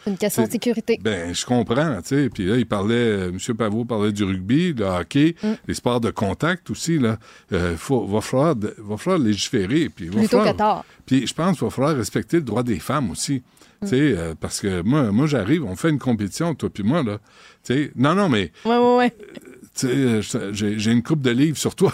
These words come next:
Speaker 2: <laughs> C'est
Speaker 1: <laughs>
Speaker 2: une coupe de dizaines, en tout cas.
Speaker 1: Quelques-unes.
Speaker 2: Ah, non, mais, mais c'est ça que,
Speaker 1: Ouais.
Speaker 2: que je trouve aberrant. Tu sais, quand tu vois les types arriver, ils se présentent comme femmes,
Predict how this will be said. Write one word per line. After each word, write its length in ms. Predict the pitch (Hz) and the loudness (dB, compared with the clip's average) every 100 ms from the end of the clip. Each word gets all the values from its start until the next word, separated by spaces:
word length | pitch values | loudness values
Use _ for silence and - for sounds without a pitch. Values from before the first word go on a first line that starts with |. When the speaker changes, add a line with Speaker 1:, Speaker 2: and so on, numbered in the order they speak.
| - | 0
Speaker 2:
<laughs> 60 | |
C'est 280 | 135 269 151 - - - - _ - _ - - | 0 2 2 0 -2 -10 -18 _ -20 _ -20 -10
Speaker 1:
<laughs> 280 | 226 165 - | -4 -4 0
Speaker 2:
une 100 | 175 | -2
coupe 240 | - 208 151 | 2 0 2
de 80 | 127 | -2
dizaines, 440 | 117 143 190 135 | 2 2 2 2
en 40 | |
tout 60 | 117 | 2
cas. 100 | - | 2
Speaker 1:
Quelques-unes. 500 | 147 311 269 247 247 523 143 | 4 2 2 2 2 2 2
Speaker 2:
Ah, 120 | - | 2
non, 200 | 208 165 | 4 4
mais, 220 | 135 107 - - | 4 2 -4 2
mais 100 | 127 | 2
c'est 180 | 127 160 | 4 2
ça 300 | - 220 220 | 4 4 2
que, 140 | - | 4
Speaker 1:
Ouais. 240 | 117 233 220 | 6 6 4
Speaker 2:
que 100 | 113 | 0
je 80 | - | 0
trouve 180 | 143 127 | 2 2
aberrant. 500 | 101 104 101 185 139 | 2 0 0 0 0
Tu 160 | - 147 | -2 -2
sais, 40 | |
quand 220 | 131 135 131 | 0 0 0
tu 160 | - | -2
vois 100 | 127 | 0
les 180 | 147 113 | 2 0
types 300 | - 170 156 | 0 -2 0
arriver, 580 | 110 92 95 101 160 190 - - - | -4 -4 -2 2 2 0 -10 -20 -14
ils 20 | |
se 60 | - | -4
présentent 400 | 98 113 131 - | -2 0 0 0
comme 220 | 113 90 | 0 0
femmes, 360 | 135 156 165 | 0 0 -2